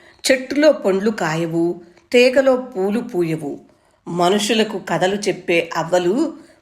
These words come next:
బతకరు." ఇప్పటికీ ముసలివాడు అవ్వ మాటల్లో నమ్మకం పెట్టాడు. ఆ కథ ఏనాడు తుదముట్టరాదు. ముట్టితే అతడి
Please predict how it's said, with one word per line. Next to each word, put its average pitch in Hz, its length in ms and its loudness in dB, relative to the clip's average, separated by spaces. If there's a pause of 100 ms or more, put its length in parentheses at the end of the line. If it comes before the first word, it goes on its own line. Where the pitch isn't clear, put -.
బతకరు." 165 640 -2 (580)
ఇప్పటికీ 175 800 -2 (340)
ముసలివాడు 180 840 -2 (520)
అవ్వ 160 260 0
మాటల్లో 170 800 -2 (280)
నమ్మకం 165 480 0
పెట్టాడు. 160 560 -4 (580)
ఆ 165 280 -4
కథ 175 360 -4 (480)
ఏనాడు 175 800 0 (420)
తుదముట్టరాదు. 208 960 0 (380)
ముట్టితే 269 560 -4 (800)
అతడి 160 440 -4